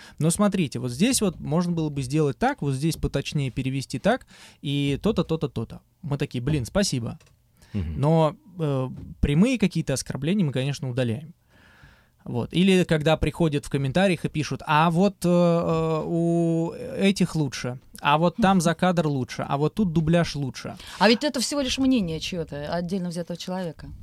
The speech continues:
Speaker 3: Ни лучше, ни хуже, да, на самом деле?
Speaker 1: Ну,
Speaker 3: <clears throat>
Speaker 1: э, э, и, и, и эти люди, они делают это целенаправленно
Speaker 3: Мгм,
Speaker 1: и
Speaker 3: мгм.
Speaker 1: постоянно.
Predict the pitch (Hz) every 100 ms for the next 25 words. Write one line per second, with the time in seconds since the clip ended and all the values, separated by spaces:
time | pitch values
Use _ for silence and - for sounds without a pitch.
0 | - - - 190 208 233 - 214 214 180
1 | 165 156 151 180 208 160 - 151 147 151
2 | 139 151 196 - - - 208 269 - 165
3 | 262 165 156 160 160 165 156 160 - 180
4 | 190 165 165 208 180 147 170 135 160 160
5 | - 135 - 139 139 127 156 202 190 156
6 | 143 - - 151 139 127 208 208 220 -
7 | - 131 113 120 -